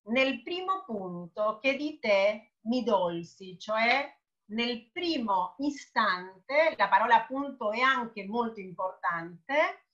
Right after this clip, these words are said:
in quel punto nel quale io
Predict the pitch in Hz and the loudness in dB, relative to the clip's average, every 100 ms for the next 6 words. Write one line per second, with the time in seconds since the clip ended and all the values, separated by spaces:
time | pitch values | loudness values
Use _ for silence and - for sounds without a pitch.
0 | _ _ _ 220 233 247 285 277 - 330 | _ _ _ -4 -2 0 0 0 -4 -2
1 | 262 208 190 185 185 254 302 294 294 302 | -2 -4 -8 -8 -4 -4 -6 0 2 4
2 | 311 320 330 311 - 294 302 285 285 294 | 4 2 0 -2 -6 -2 0 2 4 4
3 | 302 - | 2 -8